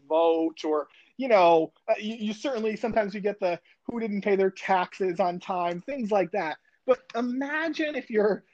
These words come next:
Steve Frias, you're running for office, and, you know, he described it to me. He said,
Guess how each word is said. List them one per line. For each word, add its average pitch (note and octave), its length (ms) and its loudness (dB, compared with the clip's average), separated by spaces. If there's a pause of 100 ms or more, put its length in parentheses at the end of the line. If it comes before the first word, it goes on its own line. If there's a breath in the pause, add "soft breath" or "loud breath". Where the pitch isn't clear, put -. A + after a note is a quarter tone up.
(120 soft breath)
Steve D4+ 360 -8 (100)
Frias, F3+ 500 -2
you're F#3 120 2
running A#3 400 2
for A#3 180 0
office, F3 720 0
and, G3+ 300 2
you B3 100 2
know, A#3 80 2
he D#4 140 4
described C4+ 380 -2
it - 80 -8
to A3+ 60 -6
me. F#3 100 -2
He G#3+ 100 -2
said, A#3+ 180 2